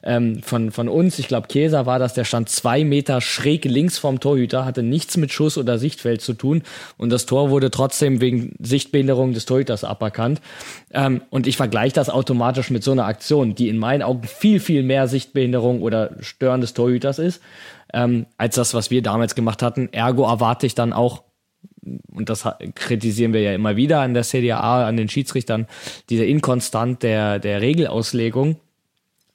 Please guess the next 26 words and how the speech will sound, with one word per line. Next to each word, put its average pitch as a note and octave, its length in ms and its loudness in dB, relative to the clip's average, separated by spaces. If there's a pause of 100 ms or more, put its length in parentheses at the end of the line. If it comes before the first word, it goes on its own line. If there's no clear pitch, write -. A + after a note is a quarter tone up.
(120)
Wenn B2+ 200 2
so B2 140 4
etwas C3+ 380 2
dann B2+ 160 2
eben A#2 200 2
nicht C3+ 240 0
zurückgepfiffen D#3 800 0
wird, D3+ 280 2 (720)
in B2 120 -6
dem B2+ 140 -2
Fall B2+ 180 -2
ja B2 80 0
bei A2+ 180 -4
uns C3 240 -4
damals A2+ 320 -4
schon, C#3 380 0
bei A#2 120 2
euch A#2+ 260 0
jetzt A2+ 200 -2
nicht, D#3 340 2 (500)
ähm, C3 520 2 (340)
nur D#3+ 340 4
auf C#3 120 -2
das C#3+ 220 0
Tor E3+ 180 4
bezogen, F3 680 2